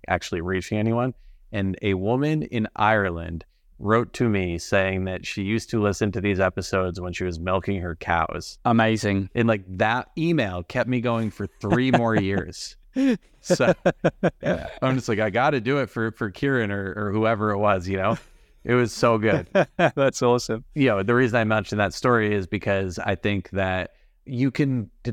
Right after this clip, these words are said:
Speaker 1: dive into metrics or K P Is as much as you want, but, like, really what it comes down to is, like, what are you trying to achieve? Is your goal just to, like, make someone who's milking her cows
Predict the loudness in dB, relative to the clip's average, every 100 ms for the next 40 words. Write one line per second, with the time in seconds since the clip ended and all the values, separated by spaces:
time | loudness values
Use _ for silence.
0 | 0 2 2 0 0 2 0 2 2 2
1 | -2 -2 0 2 2 2 2 -2 -4 -6
2 | -6 -4 -2 -2 -2 -6 -6 -2 2 2
3 | 2 2 0 -2 -2 -4 0 0 0 -2
4 | -2 0 -2 -4 -8 -8 _ -20 -4 0
5 | 2 2 2 2 0 -2 -4 -4 -4 -6
6 | -10 -10 -2 0 2 2 0 0 -2 -4
7 | -4 -2 -2 -2 -2 0 0 0 2 0
8 | 0 -2 -2 -4 -4 -4 0 2 2 -2